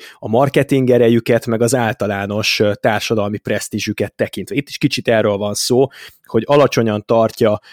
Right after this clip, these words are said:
a kibocsátást a nascar, nagyon magasra teszi a lécet, amin be lehet ugrani a Cup Series-be,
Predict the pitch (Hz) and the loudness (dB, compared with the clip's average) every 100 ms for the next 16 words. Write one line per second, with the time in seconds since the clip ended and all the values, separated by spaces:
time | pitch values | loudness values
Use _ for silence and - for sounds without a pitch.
0 | - - 107 101 - 127 120 - 110 107 | -20 -2 -2 0 0 2 2 2 0 2
1 | 107 - 107 110 113 127 127 131 120 117 | -2 -2 -4 -4 -2 0 2 2 4 2
2 | 117 110 - 107 110 - 110 107 113 - | 0 0 -4 -4 -4 -2 0 0 -2 -2
3 | 104 120 120 117 120 120 107 107 151 127 | -4 -2 -2 0 0 0 0 -2 0 2
4 | 117 104 98 - - - - 110 - - | 0 -2 -8 -14 -20 -14 -4 -4 -2 0
5 | 127 127 120 131 135 | 2 2 2 2 0